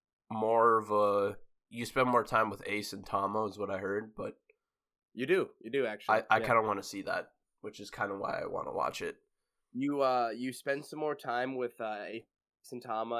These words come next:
Speaker 2: and you also get some more fight scenes that are, uh, drawn out longer,
Speaker 1: Mm-hmm.
Speaker 2: that are way more interesting in the anime than the manga.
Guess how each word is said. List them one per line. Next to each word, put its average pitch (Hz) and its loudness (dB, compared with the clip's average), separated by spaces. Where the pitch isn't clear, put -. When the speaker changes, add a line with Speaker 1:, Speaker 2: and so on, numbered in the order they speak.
Speaker 2:
and 110 -8
you 107 -8
also 107 -8
get 110 -8
some 117 -8
more 107 -4
fight 104 -8
scenes 120 -6
that 107 -6
are, 98 -6
uh, 95 -8
drawn 107 -4
out 104 -6
longer, 117 0
Speaker 1:
Mm-hmm. 113 -2
Speaker 2:
that 107 -4
are 104 -4
way 107 -4
more 104 -6
interesting 101 -14
in 101 -12
the 95 -14
anime 98 -14
than 92 -20
the 92 -20
manga. 90 -18